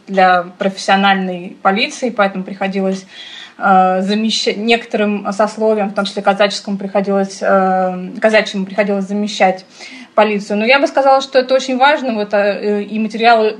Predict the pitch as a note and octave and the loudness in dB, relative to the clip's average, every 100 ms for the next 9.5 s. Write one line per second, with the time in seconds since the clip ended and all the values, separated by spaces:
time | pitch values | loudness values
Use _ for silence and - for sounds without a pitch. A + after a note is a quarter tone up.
0 | - G3+ G#3 G3 F#3+ A3+ A3+ G#3+ G#3+ G3+ | -12 -8 -4 -2 0 0 0 -2 -2 2
1 | G3+ A#3+ B3 G#3+ G3+ G3+ G3 G#3 G3+ G3+ | 2 2 -2 -4 -2 -4 -4 -4 -4 -4
2 | - G#3+ A3+ A#3 G3 G3 F#3+ - - G3 | -2 0 4 4 2 -4 -6 -6 -4 -2
3 | G3 - - - - - G3+ G3 G3 - | -2 -8 -20 -20 -14 2 4 4 2 -2
4 | - A3+ - - C4 C4+ C4 A#3 A3 G#3+ | 2 2 0 -8 -4 0 4 4 6 4
5 | G#3+ G#3 G#3 G#3 G3+ G3 - - G3+ - | 4 2 -2 -2 -2 -4 -8 -18 -16 -6
6 | A#3+ C#4 C#4+ B3+ A#3 A3+ A3 G#3+ A3+ A3 | -2 0 0 -2 -4 2 4 4 0 -6
7 | - A3+ B3 A#3+ G#3+ G#3 G#3 - A#3 C#4 | 0 2 2 0 -6 -8 -6 0 4 4
8 | D4 A#3 B3+ B3 A3+ A#3+ - G#3+ G#3 A3+ | 2 0 2 2 2 0 -2 0 2 4
9 | G#3+ G#3 G#3 G3+ G3 | 2 -2 -4 -4 -4